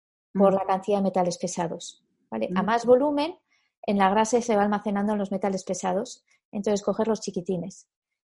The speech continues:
Speaker 1: Y pensar que ese, esos ácidos grasos que nos aporta el pescado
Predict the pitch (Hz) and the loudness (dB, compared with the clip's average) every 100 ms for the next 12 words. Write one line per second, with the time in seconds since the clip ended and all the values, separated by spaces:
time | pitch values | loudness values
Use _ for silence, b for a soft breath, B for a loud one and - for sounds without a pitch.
0 | - 240 214 202 240 247 247 247 247 240 | -2 4 4 4 4 6 6 6 4 4
1 | 247 254 233 254 247 247 220 214 254 233 | 2 2 0 0 2 2 2 0 0 -2
2 | - 196 190 214 220 220 226 - 233 220 | -6 -6 -6 -4 -2 -2 -2 0 0 0